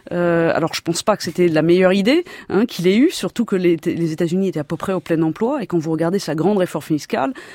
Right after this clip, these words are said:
ça a bénéficié aux plus aisés. Donc, ça a été relativement inefficace. Ceci étant, en Europe, hein, si vous voulez faire un parallèle, on est aujourd'hui aux limites de ce que peut faire la politique mu-,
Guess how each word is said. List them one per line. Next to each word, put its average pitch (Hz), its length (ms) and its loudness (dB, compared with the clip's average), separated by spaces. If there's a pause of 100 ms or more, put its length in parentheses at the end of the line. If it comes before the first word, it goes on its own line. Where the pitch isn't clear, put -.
(140)
ça - 160 -2
a 170 40 2
bénéficié 180 680 -2
aux 190 120 0
plus 180 240 -2
aisés. 202 300 -2 (100)
Donc, 147 180 -14
ça - 120 -8
a 165 40 -2
été 160 160 -4
relativement 185 640 0
inefficace. 196 720 -2 (360)
Ceci 220 360 -2
étant, 220 320 0
en 185 120 2
Europe, 202 380 0
hein, 180 80 -2
si 175 140 -12
vous 175 60 -8
voulez 170 120 -4
faire 180 220 -4
un 156 100 -2
parallèle, 185 540 -2 (380)
on 185 120 2
est 196 80 4
aujourd'hui 196 360 0
aux 185 80 4
limites 214 360 4
de 160 60 -8
ce - 100 -10
que - 80 -10
peut 156 140 -12
faire 202 240 -2
la 147 100 -2
politique 175 460 -4
mu-, 165 180 -2